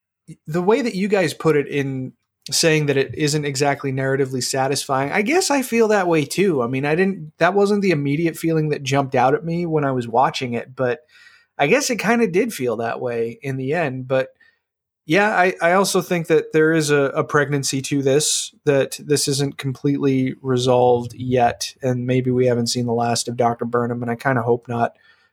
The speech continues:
But, uh, either way, yeah, it was just very strange.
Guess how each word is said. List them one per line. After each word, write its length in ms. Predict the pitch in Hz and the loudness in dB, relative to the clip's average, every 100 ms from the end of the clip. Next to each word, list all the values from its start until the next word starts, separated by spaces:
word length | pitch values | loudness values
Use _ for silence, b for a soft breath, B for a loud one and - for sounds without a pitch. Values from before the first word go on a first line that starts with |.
| b _ | b _
But, 240 | 127 117 | -2 0
uh, 340 | 127 120 117 117 - _ _ _ _ | 0 0 0 -2 -6 _ _ _ _
either 200 | 185 233 | 2 4
way, 220 | 196 190 | 4 4
yeah, 140 | 185 175 | 4 2
it 40 | |
was 140 | 165 | 0
just 160 | 190 190 | -2 0
very 180 | 202 190 | 0 0
strange. 680 | - 139 156 143 160 - | 0 -2 -2 -4 -12 -18